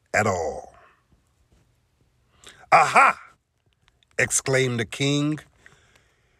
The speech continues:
"Your claim was false, was it not?" "Sire," said Ashuri Mashika,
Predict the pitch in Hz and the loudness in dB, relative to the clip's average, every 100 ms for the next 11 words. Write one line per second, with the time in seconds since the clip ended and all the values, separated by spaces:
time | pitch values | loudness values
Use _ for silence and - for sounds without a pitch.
0 | _ 117 160 - 170 202 214 185 160 - | _ 4 4 6 6 6 6 2 0 0
1 | - 190 202 - - - - - _ _ | 0 6 6 4 -4 -10 -12 -16 _ _
2 | _ _ _ _ - 123 156 185 185 156 | _ _ _ _ -8 -4 2 2 2 4
3 | 156 180 - - - _ _ _ _ _ | 4 4 0 -12 -14 _ _ _ _ _
4 | _ _ _ _ _ _ _ - 254 269 | _ _ _ _ _ _ _ 2 4 6
5 | 285 202 98 - _ _ _ _ _ _ | 4 0 -4 -12 _ _ _ _ _ _
6 | - 147 143 135 143 - 147 139 160 175 | -8 -6 -2 0 0 0 0 2 2 0
7 | - 139 - 107 110 | -2 -8 -6 -6 -6